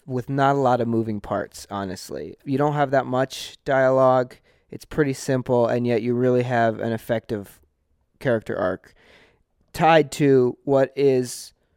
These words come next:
a way more entertaining, visceral, cra-, well-crafted, like, action movie, basically, action thriller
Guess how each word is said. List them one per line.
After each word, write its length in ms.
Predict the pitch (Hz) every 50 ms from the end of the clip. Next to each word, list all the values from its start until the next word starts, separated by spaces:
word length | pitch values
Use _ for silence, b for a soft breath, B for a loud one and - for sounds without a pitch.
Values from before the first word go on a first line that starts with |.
| _ _ _ _ _ _ _ _ _ _ _ -
a 80 | 151 143
way 840 | 135 131 131 135 139 143 156 165 165 170 170 170 170 165 160 156 147 -
more 640 | 151 151 143 139 139 139 139 131 127 123 120 - _ _ _ _ _ _ _ _ _ _ _ _ _ _ _ -
entertaining, 1040 | - 160 156 147 135 - - - - 170 165 160 156 156 156 151 147 143 139 139 135 _ _ _ _ _ _ _
visceral, 960 | - 127 127 143 143 - - - 147 139 135 135 127 120 120 113 110 113 - _ _ _ _ _ _ _ _ _ _ _ _ -
cra-, 280 | - - - 156 151 -
well-crafted, 1000 | 139 135 143 147 160 170 156 - - - 160 151 147 143 - - 143 131 117 -
like, 220 | 131 127 120 - -
action 560 | - 117 127 151 190 - - - 156 139 120
movie, 320 | 117 113 113 110 110 113 110
basically, 640 | 104 117 127 147 147 - - 120 104 - 113 104 107
action 380 | 117 139 156 - - - 131 117
thriller 480 | - - 123 117 110 110 110 107 107